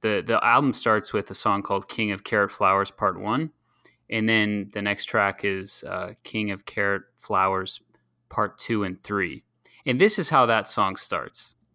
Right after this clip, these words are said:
"I love you, Jesus Christ. Jesus Christ, I love you. Yes, I do. I love you, Jesus Christ. Jesus Christ, I love you.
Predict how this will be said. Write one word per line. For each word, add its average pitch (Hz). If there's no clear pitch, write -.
"I 120
love 131
you, 160
Jesus 113
Christ. -
Jesus 113
Christ, 101
I 110
love 101
you. 104
Yes, 98
I 101
do. 98
I 104
love 110
you, 117
Jesus 110
Christ. -
Jesus 107
Christ, 101
I 101
love 98
you. 92